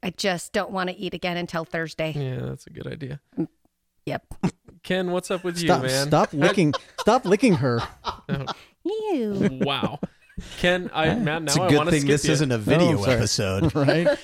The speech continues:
Speaker 3: I was just, I was gonna say, I wish it was a video episode because it's, it's the,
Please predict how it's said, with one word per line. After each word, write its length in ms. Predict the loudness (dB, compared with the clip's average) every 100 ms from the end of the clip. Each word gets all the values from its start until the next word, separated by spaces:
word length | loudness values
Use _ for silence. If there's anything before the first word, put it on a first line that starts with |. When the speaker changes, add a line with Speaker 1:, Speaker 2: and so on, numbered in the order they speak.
| -6 -6 2
Speaker 3:
I 80 | 4
was 120 | 6 6
just, 200 | 4 4
I 80 | 2
was 100 | 4
gonna 160 | 2
say, 180 | 6 6
I 80 | 8
wish 220 | 6 4
it 80 | 2
was 180 | 2 2
a 60 |
video 320 | 2 4 6
episode 360 | 4 2 2 2
because 380 | 2 4 4 4
it's, 340 | 0 -2 -6 0
it's 180 | 0
the, 320 | 4 6 6